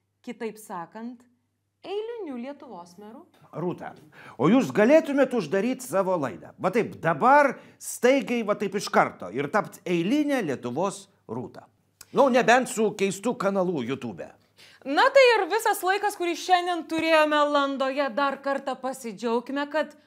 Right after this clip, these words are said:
Speaker 1: mūsų laida yra kuriama ir rodoma ne Rusijoje. Ir man nereikia atsakyti jūsų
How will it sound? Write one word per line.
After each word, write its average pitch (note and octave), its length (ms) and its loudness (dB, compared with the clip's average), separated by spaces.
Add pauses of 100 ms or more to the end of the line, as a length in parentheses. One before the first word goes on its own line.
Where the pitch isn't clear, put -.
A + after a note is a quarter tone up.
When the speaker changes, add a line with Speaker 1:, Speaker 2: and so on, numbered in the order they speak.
(160)
Speaker 1:
mūsų G4 400 0
laida G4+ 300 2
yra E4+ 200 0
kuriama C#4 540 0
ir B3+ 120 -2
rodoma A#3+ 520 0 (500)
ne C4+ 320 2
Rusijoje. C4 720 -2 (440)
Ir B3+ 120 -2
man C4+ 180 0
nereikia D4+ 320 -6
atsakyti D4 400 -12
jūsų B3 380 -8